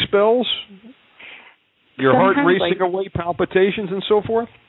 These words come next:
Speaker 2: Yeah, yeah, like, my, or my heart will just, like, not beat for, like, five to ten seconds,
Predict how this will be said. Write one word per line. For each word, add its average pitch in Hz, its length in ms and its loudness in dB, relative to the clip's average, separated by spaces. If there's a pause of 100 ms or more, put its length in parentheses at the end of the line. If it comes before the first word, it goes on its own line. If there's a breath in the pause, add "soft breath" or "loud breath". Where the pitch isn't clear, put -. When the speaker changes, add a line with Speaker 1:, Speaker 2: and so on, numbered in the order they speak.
(540)
Speaker 2:
Yeah, 220 640 0
yeah, 190 340 0
like, 170 200 -4
my, 196 160 -2
or 196 140 0
my 196 140 -2
heart 185 380 -2
will 180 100 -2
just, 175 240 -8
like, 160 180 -2
not 175 480 0
beat 165 260 -4 (120)
for, 165 140 2
like, 147 240 0 (380 loud breath)
five 175 220 2
to 180 100 -2
ten 170 200 -4
seconds, 160 220 -6